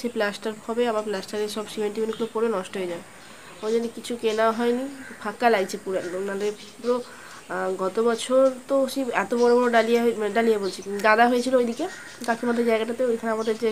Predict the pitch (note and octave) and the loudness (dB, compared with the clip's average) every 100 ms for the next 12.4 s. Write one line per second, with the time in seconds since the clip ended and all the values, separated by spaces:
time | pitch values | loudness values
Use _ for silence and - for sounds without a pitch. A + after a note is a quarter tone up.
0 | A3+ G#3+ G#3 A3 A3 G#3+ G#3 A3 A3 A#3 | 0 -2 -2 -2 -2 -2 -4 -4 -4 -4
1 | A#3 B3 D#4+ - - - - - G3 - | -4 -2 -4 -8 -14 -18 -18 -8 -4 -2
2 | G3+ G3+ A3 B3+ C#4 C#4 B3+ G3+ B3+ B3 | -2 2 6 8 8 8 6 4 0 -2
3 | G#3+ A#3 B3 B3 A#3 B3 A#3+ A3+ A3 B3 | -2 -2 -2 -2 0 0 2 0 -2 -4
4 | F#3+ G#3 A#3+ G#3+ A3+ B3 B3 A3 A3+ A#3 | -4 -2 0 0 0 -2 -4 -4 -4 -2
5 | C4+ A#3 G#3+ B3+ C4 E4 F#4 - B3+ C#4 | 2 2 0 -2 0 2 2 0 0 -2
6 | D4+ - - - - B3 C#4+ D4 E4 D4+ | -2 -10 -16 -18 -8 0 0 2 4 4
7 | B3 A#3 C4 A#3 G#3 F#3 G#3 G#3 A3 A#3+ | 6 6 6 4 2 0 0 -2 -4 -8
8 | A#3+ A3 F3+ F#3+ F#3+ - - - - - | -4 -2 -2 -6 -12 -12 -14 -16 -18 -20
9 | - - - - - - G3+ A3 A3 G#3+ | -20 -20 -20 -20 -14 -12 -6 2 2 2
10 | A3+ A#3+ A3+ G#3 - B3+ B3+ E4 - - | 2 0 -2 -6 -2 0 2 2 0 -14
11 | - - - - A#3+ A#3+ A3+ A#3+ A#3+ A#3+ | -20 -20 -20 -8 -2 0 0 -2 -4 -2
12 | A3+ G3 G3+ G3+ | -2 -2 0 0